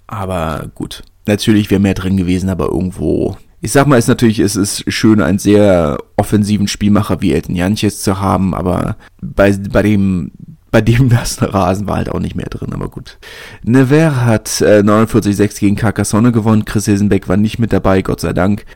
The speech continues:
Ähm, das wäre nur deprimierend gewesen. Offensivbonus für die, äh, Gas-, Gastgeber aus der Bourgogne, die damit auf zwei Punkte an einen Playoff-Platz rankommen,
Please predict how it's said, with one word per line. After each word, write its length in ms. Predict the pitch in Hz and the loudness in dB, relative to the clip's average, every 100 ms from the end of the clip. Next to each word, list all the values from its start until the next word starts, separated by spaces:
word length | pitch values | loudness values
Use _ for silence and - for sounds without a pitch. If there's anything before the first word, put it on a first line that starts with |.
| - | -14
Ähm, 440 | - - - - - _ - | -8 -6 -6 -8 -12 _ -12
das 220 | - - | -10 -2
wäre 180 | 98 104 | 2 4
nur 160 | 107 117 | 6 4
deprimierend 640 | 92 101 113 104 107 101 | 4 2 2 4 4 2
gewesen. 520 | 110 98 104 104 104 | 0 2 2 2 0
Offensivbonus 1080 | - - 113 117 131 - 117 117 110 - - _ _ | -2 0 2 2 0 4 4 6 4 2 -6 _ _
für 260 | - 110 107 | -2 2 4
die, 320 | 107 107 104 | 6 6 6
äh, 400 | 90 92 90 85 78 92 - | 6 4 2 0 -4 -8 -2
Gas-, 240 | 98 95 - | -2 -2 -2
Gastgeber 420 | 101 - 110 101 | -2 0 0 0
aus 80 | - | 0
der 60 | |
Bourgogne, 600 | 107 110 110 104 107 104 101 - - | 0 0 2 2 2 2 -2 -16 -8
die 260 | 98 104 104 | -2 0 2
damit 480 | 104 104 98 - - | 2 2 0 -2 -6
auf 140 | - | -6
zwei 240 | - 101 | -2 -2
Punkte 320 | 101 107 104 104 | 0 0 0 2
an 60 | |
einen 160 | 92 95 | 2 0
Playoff-Platz 580 | 104 107 - 104 - 98 | 2 2 0 -2 -2 -2
rankommen, 500 | 101 - 110 117 | -4 0 0 0